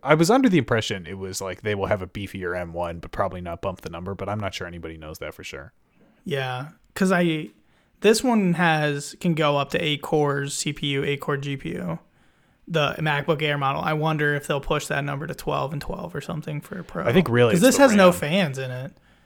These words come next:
Speaker 1: Yeah.
Speaker 2: Which is crazy.
Speaker 1: I think really it's the ram, though, that's gonna be the difference, 'cause those ones, it's all on-chip ram
Speaker 2: Mm-hmm.
Speaker 1: and, or on-board ram.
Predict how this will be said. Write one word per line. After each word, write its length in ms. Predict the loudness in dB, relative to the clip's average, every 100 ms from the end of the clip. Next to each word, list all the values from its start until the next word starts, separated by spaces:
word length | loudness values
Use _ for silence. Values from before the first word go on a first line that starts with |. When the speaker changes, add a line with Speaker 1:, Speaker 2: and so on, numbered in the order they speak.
| _ -12
Speaker 1:
Yeah. 220 | -8 -6
Speaker 2:
Which 80 | -8
is 80 | -10
crazy. 720 | -8 -4 -2 -2 -4 -8 -12 -16 _ _ _ _ -6
Speaker 1:
I 80 | 2
think 160 | 4 6
really 220 | 6 4
it's 140 | 0
the 100 | -6
ram, 300 | -6 -6 -6
though, 200 | -6 -6
that's 140 | -6 -8
gonna 120 | -10
be 80 | -10
the 80 | -8
difference, 420 | -8 -8 -12 -8
'cause 280 | -6 -4 -6 -10 -4
those 300 | 2 4 4
ones, 240 | 0 -2
it's 120 | -4 0
all 360 | 4 4 4 0
on-chip 600 | -2 -4 -4 -6 -6 -6
ram 460 | -10 -10 -12 -14 -20 _ _ _
Speaker 2:
Mm-hmm. 320 | 2 2 2
Speaker 1:
and, 420 | -2 -6 -8 -10 -6
or 120 | -2
on-board 600 | 0 -2 -4 -6 -6 -8
ram. 400 | -10 -10 -10 -14